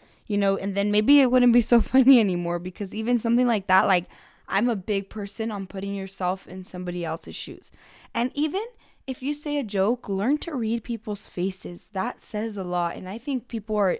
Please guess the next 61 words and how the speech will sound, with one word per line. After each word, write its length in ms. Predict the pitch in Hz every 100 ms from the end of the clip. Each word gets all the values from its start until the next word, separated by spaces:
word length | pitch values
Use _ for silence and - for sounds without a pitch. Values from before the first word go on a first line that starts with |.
| -
are, 260 | 190 175 156
they 220 | - 202
forget 480 | 220 196 185 208 233
that 120 | 196
a 60 |
face 400 | 185 - 190 220
says 260 | - 185 180
so 320 | - - 185
much. 300 | 180 160 151
An 80 | 175
expression 680 | 175 - 202 196 - 254 269 - - _
says 260 | - 214 208
so 220 | - 220
much. 300 | 214 190 180
If 120 | 185
you 120 | 208 277
see 180 | -
somebody 460 | 226 247 233 240 240
and 80 | 190
everybody's 480 | 190 247 240 233 190
laughing, 420 | 180 190 240 226
but 140 | 185
that 220 | 202 240
person 500 | - 196 - 269 285 - - - -
is 120 | 196
straight 340 | - 214 247 -
serious, 800 | - 196 190 220 254 349 - - _ _ _ -
clearly 420 | 262 302 320 381
that 220 | 277 226
joke 240 | 240 247
wasn't 260 | 247 233 233
so 140 | 226
funny 300 | 220 220 220
to 120 | 202 202
that 200 | 190 -
person, 380 | 196 196 196 185
you 100 | 185
know? 200 | 180 196
Hey, 200 | 202 233
afterwards, 560 | 185 - 226 233 226
go 80 | 214
up 100 | 208
to 60 | 220
that 100 | 202
person 180 | 202 202
and 60 |
be 60 | 190
like, 80 | 190
"Hey, 240 | 208 196
I'm 160 | 175 202
sorry 400 | - 180 175 170
if 160 | 165 -
that 220 | 175 190
hurt 220 | 196 190
you. 160 | 180 180
You 120 | 185
know, 120 | 185
I 120 | 175
didn't 200 | 165 -
mean 200 | 185 196
it." 160 | 190